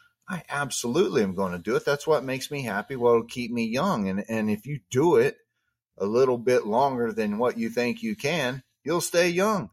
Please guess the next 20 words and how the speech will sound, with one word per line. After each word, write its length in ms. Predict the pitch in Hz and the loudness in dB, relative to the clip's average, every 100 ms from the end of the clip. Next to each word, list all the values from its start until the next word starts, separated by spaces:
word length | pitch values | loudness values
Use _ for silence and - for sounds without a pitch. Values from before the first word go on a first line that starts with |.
| - | -6
You'll 180 | 123 147 | -4 -4
keep 400 | - 120 107 98 | -6 -8 -8 0
doing 360 | 131 214 156 | 2 4 2
it, 160 | 85 71 - | -2 -8 -8
right? 300 | 92 143 147 _ _ _ - | -4 -4 -8 _ _ _ -6
Um, 400 | 117 113 110 104 95 | -4 -4 -6 -12 -2
but 460 | 175 87 90 - _ _ _ _ - | 0 0 -2 -4 _ _ _ _ -16
it's 140 | 98 | -4
a 40 | 107 | -2
little 220 | 101 107 | 0 -2
slower 400 | - 117 113 139 | -2 0 2 2
pace, 440 | 143 101 127 - | 2 2 2 -2
and 80 | 95 | -8
it 100 | 90 | -4
doesn't 320 | 101 104 95 | -2 -2 -4
have 220 | - 104 | -4 -6
to 80 | - | -6
be 160 | 82 98 | -8 -8
quite 460 | - 92 98 101 | -6 -2 0 0
as, 340 | 95 90 85 | -2 -4 -6